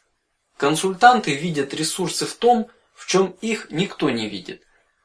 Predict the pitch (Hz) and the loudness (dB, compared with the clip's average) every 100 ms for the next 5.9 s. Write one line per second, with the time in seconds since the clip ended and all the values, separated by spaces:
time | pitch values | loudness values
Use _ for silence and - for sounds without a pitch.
0 | _ - 156 240 214 151 151 - 175 208 | _ -4 0 2 0 0 -2 0 0 2
1 | 196 156 147 - 240 208 151 135 120 156 | 2 2 -2 0 0 2 2 2 4 2
2 | 160 160 196 147 - 170 143 131 127 143 | 2 -2 0 0 0 -6 -6 -4 -4 -6
3 | - 226 196 - - 127 185 180 170 127 | -6 -6 -6 -6 -6 -4 -2 0 -2 -4
4 | 104 - - _ _ _ _ _ _ - | -8 -8 -10 _ _ _ _ _ _ -6
5 | 143 202 - 185 175 - 269 240 | 0 0 0 -4 -6 -4 -4 -4